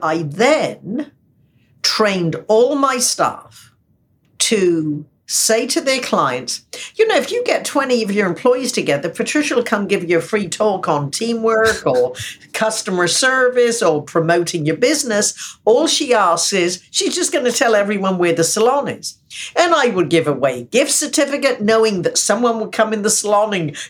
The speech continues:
go back to the group and be checked out by everyone. So many entrepreneurs have come to me and said,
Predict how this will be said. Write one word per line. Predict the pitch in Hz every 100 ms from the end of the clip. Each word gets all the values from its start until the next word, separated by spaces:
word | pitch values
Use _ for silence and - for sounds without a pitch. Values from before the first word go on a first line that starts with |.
| -
go | 208 185
back | 147 190 214 -
to | -
the | 240 226
group | 160 190 240 226 226
and | 175
be | 185 165
checked | - 185 254 277
out | 254 240 226
by | 214 214
everyone. | 208 202 208 214 247 285 _ _ _ _ _ _
So | - 240 226 214 _ _
many | 190 170 185 254 330 339 302 - _ -
entrepreneurs | 202 247 233 - - 214 202 202 165 156
have | 165
come | - 202 208
to | - 175
me | 165 190 143 -
and | 170 156
said, | 170 151